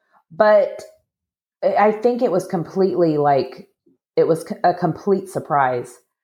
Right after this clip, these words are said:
for me. So, and when I say that, I just mean because my parents had a very rocky relationship. They were on again and off again. And so I think that they were more stable when I was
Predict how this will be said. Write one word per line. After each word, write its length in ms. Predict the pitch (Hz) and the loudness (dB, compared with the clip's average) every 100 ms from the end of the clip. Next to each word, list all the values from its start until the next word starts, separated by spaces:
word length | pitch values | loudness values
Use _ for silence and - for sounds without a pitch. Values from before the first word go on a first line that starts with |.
| _ _ _ | _ _ _
for 120 | 151 | -4
me. 340 | 135 120 87 - _ _ _ _ | -2 -4 -8 -18 _ _ _ _
So, 560 | - - 226 208 196 196 | -12 0 2 2 0 -2
and 140 | 220 220 | 0 2
when 100 | 220 | 2
I 120 | 220 | 2
say 260 | 214 302 311 | 0 0 2
that, 160 | 254 | 2
I 140 | 226 240 | 2 0
just 200 | 311 269 | 0 0
mean 200 | 254 233 | 0 0
because 260 | 220 208 | 0 0
my 120 | 196 | 0
parents 440 | 175 180 208 196 - | -2 -2 -4 -4 -8
had 260 | 170 185 | -4 0
a 40 | 170 | 0
very 220 | 165 165 | 2 2
rocky 320 | 156 156 160 | 2 0 0
relationship. 720 | 139 135 170 170 117 - - - | -4 0 0 -2 -10 -12 -12 -4
They 120 | 151 | -2
were 300 | 156 151 - | 0 -2 0
on 140 | 156 | -2
again 220 | 147 135 | -2 -6
and 120 | 131 127 | -6 -2
off 220 | 151 160 | -4 -4
again. 260 | 127 127 | -10 -8
And 180 | 131 131 | -8 -8
so 340 | - 151 135 - - - - | -2 0 0 -4 -20 -20 -4
I 140 | 170 180 | 2 2
think 380 | 175 226 220 202 | 2 0 0 2
that 240 | 196 - | 0 2
they 100 | 180 | 2
were 160 | 175 165 | 2 2
more 200 | 170 160 | 0 -2
stable 840 | - - - 190 226 196 170 160 | -6 -10 0 2 2 2 2 2
when 140 | 156 147 | 0 -2
I 220 | 147 156 | 0 0
was 400 | 147 139 135 | 2 0 -2